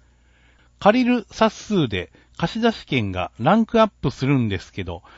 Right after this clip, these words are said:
そのことを伝えるとすごく喜んでくれることがあって、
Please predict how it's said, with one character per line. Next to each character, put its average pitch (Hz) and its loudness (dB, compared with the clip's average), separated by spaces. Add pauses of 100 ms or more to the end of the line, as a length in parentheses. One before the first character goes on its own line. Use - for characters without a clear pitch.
(100)
そ 185 -2
の 240 2
こ 247 -2
と 214 4
を 143 4
伝 127 -2
え 123 0
る 113 -2
と 104 -8
す - -14
ご 240 2
く 135 -2
喜 151 2
ん 160 0
で 120 -2
く 120 -4
れ 117 2
る 113 -2
こ 117 -6
と 113 -8
が 101 -4
あ 101 0
っ 98 -10
て、 - -16